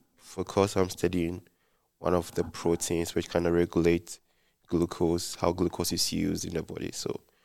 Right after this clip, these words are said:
you know, we have diabetes, cholesterol, lipids, and, and cholesterol, lipids, they all kinda come from glucose. I mean, the metabolism of glucose. And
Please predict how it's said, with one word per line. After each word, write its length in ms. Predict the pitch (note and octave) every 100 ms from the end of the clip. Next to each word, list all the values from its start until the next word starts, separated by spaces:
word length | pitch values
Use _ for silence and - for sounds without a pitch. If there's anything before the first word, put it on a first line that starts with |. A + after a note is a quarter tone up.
| _ _ _
you 60 | -
know, 100 | G2
we 120 | F2
have 200 | F2 F2
diabetes, 760 | F2 E2+ - G2 G2 - - -
cholesterol, 680 | - E2 E2+ - - F2 E2+
lipids, 480 | F#2 - D#2+ -
and, 200 | F2+ F2+ -
and 220 | F#2+ F2+
cholesterol, 580 | F#2+ F#2+ - F#2 F2 F2+
lipids, 280 | F2 F#2
they 80 | F2
all 200 | F2 F2
kinda 400 | F2 - F#2+ F2
come 220 | - F2
from 220 | E2+ F2+ E2+
glucose. 560 | E2+ E2+ - E2 E2
I 200 | F2 F2 F2+
mean, 260 | G2 F2
the 100 | F2
metabolism 520 | F2 F2 F2+ F2 E2+ E2+
of 180 | - -
glucose. 480 | F2 F2 - - F2
And 200 | E2+